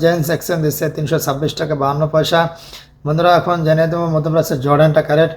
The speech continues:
বন্ধুরা, জর্ডানে এক দিনারে আপনারা পেয়ে যাবেন আশ-, আটষট্টি টাকা নব্বই পয়সা। বন্ধুরা, এখন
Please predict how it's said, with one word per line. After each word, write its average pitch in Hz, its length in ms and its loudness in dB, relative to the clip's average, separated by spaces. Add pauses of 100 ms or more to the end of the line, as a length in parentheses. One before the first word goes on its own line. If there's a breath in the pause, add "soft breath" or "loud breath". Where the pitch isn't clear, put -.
(260 loud breath)
বন্ধুরা, 160 300 -2
জর্ডানে 160 280 4
এক 165 200 2
দিনারে 165 380 0
আপনারা 160 200 0
পেয়ে 151 220 -2
যাবেন 160 180 -2
আশ-, 135 220 -4
আটষট্টি 151 360 -10
টাকা 156 180 0
নব্বই 147 340 0
পয়সা। 156 280 2 (2250 soft breath)
বন্ধুরা, 170 340 4
এখন 185 220 0